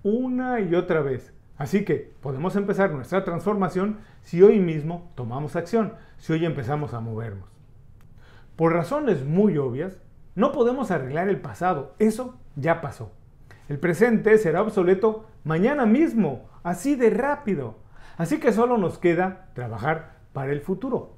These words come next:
ver hacia adelante. De ahí el nombre del libro, Construir el futuro es lo mejor que podemos hacer hoy. De acuerdo a Pfeiffer, el autor del libro, la mayoría de profesionales, empleados o independientes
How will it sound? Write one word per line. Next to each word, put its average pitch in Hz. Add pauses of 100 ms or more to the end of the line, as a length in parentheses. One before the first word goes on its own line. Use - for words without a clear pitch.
ver 139
hacia 143
adelante. 113 (300)
De 165
ahí 190
el 151
nombre 147
del 180
libro, 277 (240)
Construir 156
el 226
futuro 175
es 208
lo 202
mejor 165
que 143
podemos 135
hacer 123
hoy. 104 (640)
De 139
acuerdo 269
a 175
Pfeiffer, 147
el 127
autor 139
del 123
libro, 117 (440)
la 156
mayoría 165
de 269
profesionales, 151
empleados 135
o 123
independientes 156